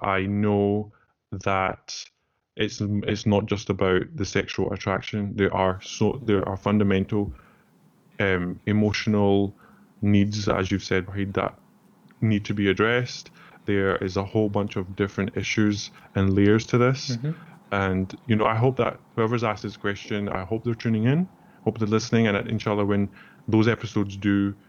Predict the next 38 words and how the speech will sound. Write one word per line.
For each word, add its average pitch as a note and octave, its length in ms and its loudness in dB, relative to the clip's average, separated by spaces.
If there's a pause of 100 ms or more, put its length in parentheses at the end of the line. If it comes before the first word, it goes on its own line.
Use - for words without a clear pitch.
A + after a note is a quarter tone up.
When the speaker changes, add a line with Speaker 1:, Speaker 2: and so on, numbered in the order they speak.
(640)
Speaker 1:
um, F#2 400 -2
you G#2+ 100 -4
know, F#2 140 -2 (140)
come G2 180 0
out, G2 220 2 (160)
we G#2 180 -4
can F#2 460 -2 (720)
help G2+ 400 0
them G2 240 0
understand A#2+ 640 0
that. C3 220 -2
And G#2+ 140 2
hopefully, A#2 420 2
you A2 100 2
know, G#2 100 2
if G2+ 100 -6
you, - 160 -4
if, - 260 -8
if, - 280 -8
if, - 240 -4
if, - 300 -2
and G2+ 120 0
I'm G2+ 120 2
addressing G#2+ 380 0
the G#2+ 60 -2
people G#2 240 -6
who F#2 100 -8
have G2 220 -2
S A2+ 160 -4
S A#2 160 -4
A B2 80 -2
here, C3 220 -2 (680)
um, F#2+ 360 0
if G#2+ 180 -8
you G#2+ 200 2
are G#2+ 120 4
in G2 100 0
a F#2 140 -2